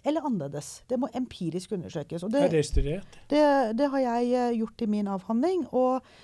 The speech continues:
Speaker 1: ehm, jeg, jeg har ikke klart å finne forskjeller mellom sosialarbeidere og personer i nav som har annen utdanningsbakgrunn, altså ansatte med annen utdanningsbakgrunn. Eh,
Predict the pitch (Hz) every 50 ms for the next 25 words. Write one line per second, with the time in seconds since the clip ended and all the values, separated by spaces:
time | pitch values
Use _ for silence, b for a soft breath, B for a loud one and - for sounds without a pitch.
0 | B B B B B B - - 247 247 247 247 247 247 240 247 247 240 233 226
1 | 220 202 208 220 208 220 220 220 208 196 247 254 269 285 294 285 - 294 277 -
2 | - 202 202 - 262 - - - - - 294 277 247 220 208 220 302 370 359 -
3 | _ _ _ _ _ _ _ _ _ - - - - - - - 147 151 160 175
4 | 190 190 190 180 170 160 160 165 165 165 - 190 190 175 160 156 151 151 147 151
5 | 160 185 214 233 - - - 185 170 175 180 180 - 202 196 - 180 156 156 151
6 | 160 165 170 170 170 165 - - - 170 165 165 165 170 190 220 247 220 - -
7 | 190 175 165 - 180 165 - - - - 180 156 160 170 165 160 139 143 - -
8 | - 123 - - 110 113 - - - _ - 165 - - - 170 165 156 - 151
9 | 147 - 170 175 160 147 - 185 - _ - 156 139 - 147 139 139 147 147 -
10 | - _ _ 143 143 139 - - - - - b b b b b b b b b
11 | b b b b - 208 214 214 220 214 214